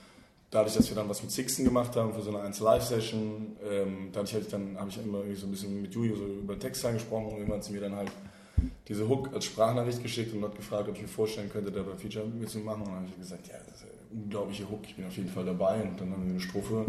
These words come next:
äh, geschrieben. Oh, Entschuldigung. Und dann, ähm, war es auch ganz komisch mit Vermissen, war ganz komisch für mich.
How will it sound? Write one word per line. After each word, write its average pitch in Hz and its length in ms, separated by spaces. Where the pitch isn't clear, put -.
äh, 107 500
geschrieben. 113 500
Oh, - 40
Entschuldigung. 90 420
Und 104 140
dann, 101 200
ähm, 98 600
war 110 100
es - 80
auch 113 160
ganz 107 200
komisch 120 320
mit 107 120
Vermissen, 113 440
war 101 100
ganz 110 240
komisch 120 260
für - 120
mich. - 400